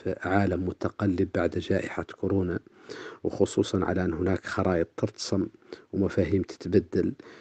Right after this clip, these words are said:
نفرض على أن نبحث عن تغيير أو تحريك على الأقل المياه الراكدة، فهذه عقدة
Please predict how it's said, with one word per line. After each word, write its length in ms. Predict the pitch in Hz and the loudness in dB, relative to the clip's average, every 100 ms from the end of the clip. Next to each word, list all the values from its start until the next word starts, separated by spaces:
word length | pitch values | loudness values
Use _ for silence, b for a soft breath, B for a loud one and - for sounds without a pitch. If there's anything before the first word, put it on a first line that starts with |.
| B | B
نفرض 380 | 131 113 120 95 | 4 6 8 6
على 220 | 87 92 | 4 2
أن 200 | 95 90 | 0 0
نبحث 340 | 98 95 98 87 | 0 0 -2 -2
عن 140 | 87 82 | -4 -4
تغيير 480 | 90 - 92 85 92 - _ - | -8 -6 -2 0 -2 -6 _ 4
أو 100 | 110 | 4
تحريك 580 | - 85 - 101 113 - | 4 -4 0 8 8 8
على 120 | 85 | 0
الأقل 440 | 87 - - 98 92 | 0 -4 -6 -2 0
المياه 420 | 92 92 90 76 | 0 0 0 0
الراكدة، 600 | 85 101 - 98 95 95 B B B B | 0 0 2 0 2 0 B B B B
فهذه 1040 | - - 95 - - 104 90 95 92 95 - | -2 2 2 2 2 4 4 2 2 2 2
عقدة 460 | 85 117 113 95 | 8 8 8 -2